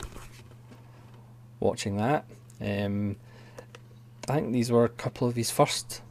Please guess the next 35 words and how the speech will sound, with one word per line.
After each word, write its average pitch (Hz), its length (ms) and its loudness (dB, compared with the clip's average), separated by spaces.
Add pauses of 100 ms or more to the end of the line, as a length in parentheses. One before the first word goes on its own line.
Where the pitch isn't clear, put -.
(600)
films, 160 680 2
and 107 540 0 (100)
he 113 200 -4
pretty - 260 -4
much 104 300 -4
hospitalised 104 840 2
most 104 260 0
of 101 80 0
the 107 60 -2
stuntmen 147 640 2
during 104 240 6
the 101 80 2
filming 131 360 2
of 143 120 4
both 143 160 6
of 165 60 4
them, 175 180 2
especially 131 420 4
the 90 60 4
first - 260 2
one. 135 200 -2 (840)
Um, 98 480 -4 (580)
and 107 80 -2
I'm 104 80 0
sure 113 220 4
he 107 160 2
got 117 260 4 (220)
injured 117 340 2
quite - 220 0
a - 40 -4
bit 107 140 0
in 110 160 -2
it 107 100 -4
as 107 80 -2
well. 113 220 0